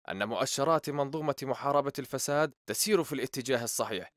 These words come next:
لافتًا إلى أن عدد القضايا التي حولتها الهيئة للقضاء منذ بداية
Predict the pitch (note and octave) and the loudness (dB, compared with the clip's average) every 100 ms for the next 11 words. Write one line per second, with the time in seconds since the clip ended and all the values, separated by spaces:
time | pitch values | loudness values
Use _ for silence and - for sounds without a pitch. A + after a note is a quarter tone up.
0 | - G#2+ D#3 C#3+ B2+ B2+ F3+ - C2+ G2 | -2 4 4 4 0 2 0 -2 -10 -4
1 | G#2+ C3 B2 C#3 C3+ C3 A#2+ C#3 C#3+ D3 | 0 2 4 4 4 2 2 2 4 4
2 | A#2 F#2+ G#2 A2 A#2+ B2 C#3 C3+ B2+ A#2 | 4 2 0 0 0 4 4 4 2 0
3 | D3 C3+ A#2 B2 - B2 C#3 D3 - G2+ | -2 0 0 0 0 2 4 4 2 -6
4 | G#2 A#2 B2+ D#3 D#3+ | -6 -2 0 2 0